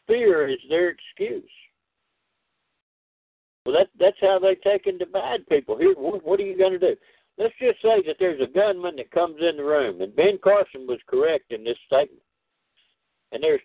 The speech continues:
thirty of you in there, and there's one of him, and he's got a nine mic with seventeen shots in it. And all of you are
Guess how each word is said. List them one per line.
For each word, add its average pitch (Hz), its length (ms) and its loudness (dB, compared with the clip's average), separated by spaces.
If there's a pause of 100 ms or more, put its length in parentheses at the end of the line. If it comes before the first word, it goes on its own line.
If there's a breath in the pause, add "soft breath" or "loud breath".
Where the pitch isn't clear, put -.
thirty 220 400 4
of 190 120 -2
you 214 380 -2
in 180 100 -6
there, 202 280 0
and 175 100 -8
there's 170 200 -2
one 220 280 0
of - 80 -8
him, 185 380 -2
and 156 80 -16
he's 196 240 -2
got 202 160 2
a 156 120 -16
nine 220 360 -6
mic 202 360 0
with 139 160 0
seventeen 202 640 0
shots 190 360 0
in 117 80 -4
it. 95 180 -8 (2000)
And 120 80 -4
all 220 280 6
of 214 140 0
you 220 160 2
are 185 60 2